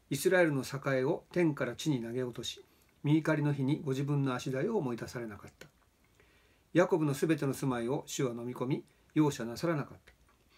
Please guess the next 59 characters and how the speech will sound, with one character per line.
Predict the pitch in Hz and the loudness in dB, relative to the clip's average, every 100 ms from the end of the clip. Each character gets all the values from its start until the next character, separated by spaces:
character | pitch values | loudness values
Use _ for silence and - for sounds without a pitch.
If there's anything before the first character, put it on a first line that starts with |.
| - - _ | -20 -20 _
憤 | 156 160 170 170 | -4 2 4 2
っ | |
て | - | 2
娘 | 143 135 156 | -2 0 2
ユ | 156 | 4
ダ | 156 | 4
の | 135 | 2
要 | 123 127 | 0 -2
塞 | 123 123 | -2 -2
を | 156 | 2
打 | 190 | 0
ち | - | -2
壊 | 120 113 | -8 -8
し」、 | - 147 | -8 -6
こ | 135 | -4
れ | |
娘 | 127 139 156 | -4 -4 -2
ユ | 160 | -2
ダ | 117 | -4
っ | |
て | - | -8
い | 117 | -14
う | |
の | 110 | -14
は、 | 117 143 | -16 -16
あ | 120 | -16
の | 120 | -14
ー、 | 110 107 104 107 | -14 -16 -14 -14
ま | 104 | -16
あ、 | - _ _ _ | -18 _ _ _
イ | 135 | -4
ス | - | 0
ラ | 151 | 2
エ | 131 | 0
ル | |
と | 110 | -2
ユ | 117 | -6
ダ、 | 123 - | -6 -8
ユ | 135 | -8
ダ | |
と | 104 123 | -8 -12
ね、 | 143 | -10
両 | - 127 | -4 -4
方 | 104 117 | -6 -12
こ | - 110 104 104 | -12 -16 -14 -12
う | |
娘 | 139 147 147 | -8 -2 -2
と | 139 | -4
し | - | -10
て | |
言 | 107 | -16
わ | 104 | -16
れ | |
て | - | -18
ま | 104 | -16
す | |
け | - | -10
ど | 165 | -4
も、 | 208 | -4